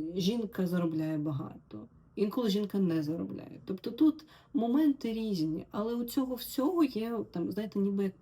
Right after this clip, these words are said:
певна ціна. І тут ще такий момент про оце знецінення роботи. Щось я хотіла таке сказати: про те, що,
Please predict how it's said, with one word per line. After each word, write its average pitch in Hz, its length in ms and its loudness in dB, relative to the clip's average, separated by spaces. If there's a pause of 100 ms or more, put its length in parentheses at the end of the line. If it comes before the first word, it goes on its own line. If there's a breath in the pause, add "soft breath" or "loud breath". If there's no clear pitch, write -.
(160)
певна 214 380 -4
ціна. 247 380 -6 (1120 loud breath)
І 214 180 -2
тут 262 200 -2
ще 240 200 -2
такий 233 380 -4
момент 285 500 0
про 220 480 0 (800)
оце 190 240 -2
знецінення 180 1000 2
роботи. 165 600 -2
Щось - 320 -10
я 175 60 -4
хотіла 175 400 -6
таке - 200 -8
сказати: 285 560 -4
про 196 200 -8
те, 247 240 -6
що, 214 600 -6